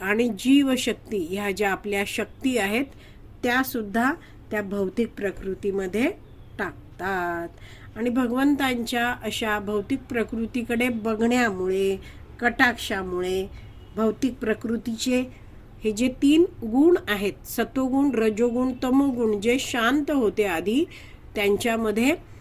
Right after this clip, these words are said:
हालचाल सुरू होते, क्षोभ निर्माण होतो, चढाओढ सुरुवात होते, स्पर्धा होते आणि ते खालीवर, खालीवर असे व्हायला लागतात आणि त्यातून महत तत्व प्रकट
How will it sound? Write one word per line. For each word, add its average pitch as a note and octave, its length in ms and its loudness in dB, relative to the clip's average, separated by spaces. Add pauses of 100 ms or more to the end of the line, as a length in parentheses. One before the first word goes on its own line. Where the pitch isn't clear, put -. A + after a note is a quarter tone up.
(260)
हालचाल G#3 560 2
सुरू A#3+ 360 -2
होते, A#3 360 2
क्षोभ C#4+ 720 0
निर्माण A3+ 580 4
होतो, A3+ 440 2 (360)
चढाओढ A#3+ 560 2
सुरुवात G3+ 500 0
होते, A#3 300 -2
स्पर्धा G#3 680 -4
होते A3 400 -2 (320)
आणि A3+ 140 -2
ते D4 220 0
खालीवर, C#4 540 2
खालीवर A3 460 0 (400)
असे A#3+ 260 -4
व्हायला F#3 580 -2
लागतात E3 800 -10 (380)
आणि G#3+ 160 -2 (100)
त्यातून C4+ 380 2 (100)
महत A#3+ 580 2 (220)
तत्व G#3+ 380 0 (480)
प्रकट G#3 340 -4